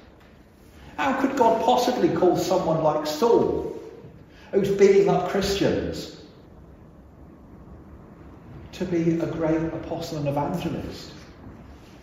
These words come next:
The early church asks. Dunno.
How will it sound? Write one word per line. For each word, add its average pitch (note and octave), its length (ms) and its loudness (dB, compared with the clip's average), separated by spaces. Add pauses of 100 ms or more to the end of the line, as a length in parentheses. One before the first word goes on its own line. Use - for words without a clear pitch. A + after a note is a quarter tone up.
(400)
The C#3 100 -4
early C#3 240 2
church D#3 300 2
asks. - 680 -6 (760)
Dunno. C3+ 500 -6